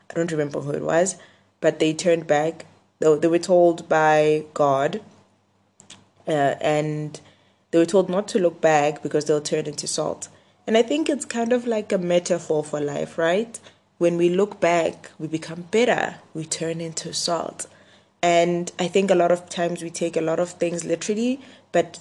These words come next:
think of it in this sense, right? When you look back and onto the past and you, you look back and hold on to those emotions of anger, sadness, of longing, of wishing things were different, then you stay there.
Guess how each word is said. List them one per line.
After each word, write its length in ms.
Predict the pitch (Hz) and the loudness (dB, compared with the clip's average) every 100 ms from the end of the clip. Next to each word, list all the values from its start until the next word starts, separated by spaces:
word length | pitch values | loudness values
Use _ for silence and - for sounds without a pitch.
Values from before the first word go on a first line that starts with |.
| - | -2
think 240 | 226 220 | 2 4
of 160 | 220 190 | 4 2
it 180 | 180 180 | 0 -2
in 220 | 180 170 | -4 -2
this 220 | 160 160 - | 0 0 0
sense, 380 | - 165 165 | 2 2 0
right? 300 | 165 160 160 | -4 -2 -2
When 180 | 165 175 | -2 -2
you 60 | 180 | -2
look 260 | 196 220 | -2 -2
back 360 | 220 185 180 - - - _ _ - | 0 0 0 -6 -18 -20 _ _ -2
and 580 | 165 160 160 156 180 - _ _ _ - | 2 2 0 -6 -10 -12 _ _ _ 0
onto 260 | 180 180 | 2 2
the 120 | 175 156 | 0 -2
past 580 | - 185 180 - - - _ _ _ | 0 -6 -6 -8 -10 -20 _ _ _
and 200 | 170 175 | -6 -4
you, 220 | 175 170 - - _ _ _ _ | -4 -6 -12 -20 _ _ _ _
you 140 | 180 190 | -2 2
look 280 | 196 202 | 2 2
back 340 | - 175 180 175 | 2 4 2 0
and 200 | 170 165 | -2 -2
hold 420 | 160 - 196 196 | -8 0 4 6
on 180 | 185 170 | 4 0
to 80 | 175 | -4
those 300 | 180 190 175 | -4 -4 -4
emotions 520 | 170 170 175 175 175 | -6 -6 -6 -6 -6
of 120 | 165 165 | -6 -2
anger, 420 | 170 170 175 165 | 0 0 0 -2
sadness, 680 | 165 - 160 - - 156 - - - - | -2 -2 -2 -2 -2 -6 -6 -8 -14 -6
of 180 | 175 175 | 0 4
longing, 680 | 170 175 180 175 165 160 165 - _ _ | 6 6 2 0 -2 -6 -14 -20 _ _
of 140 | 175 | -6
wishing 380 | 175 190 - 185 | 0 2 2 0
things 260 | 185 180 170 | 0 -4 -2
were 100 | 170 | -2
different, 640 | 165 165 - 156 185 190 - _ - | -2 -2 0 -2 -2 -10 -18 _ 2
then 200 | 190 190 | 4 4
you 80 | 185 | 2
stay 460 | - - 196 190 | -2 0 2 2
there. 280 | 190 165 - | 2 0 0